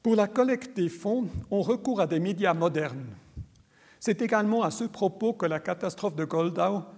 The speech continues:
marque un pas décisif dans le développement de la culture moderne des catastrophes. Car le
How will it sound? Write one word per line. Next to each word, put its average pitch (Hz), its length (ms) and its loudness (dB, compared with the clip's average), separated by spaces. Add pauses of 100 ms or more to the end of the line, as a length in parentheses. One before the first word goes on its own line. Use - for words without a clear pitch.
(120)
marque 180 500 -2
un 175 120 -2
pas 175 220 -2
décisif 202 720 -6 (300)
dans 165 160 2
le 151 160 0
développement 190 560 -2
de 170 80 -4
la 147 160 -2
culture 180 400 -6
moderne 170 400 0
des 147 140 -4
catastrophes. - 840 -8 (2250)
Car 214 200 0
le 180 220 4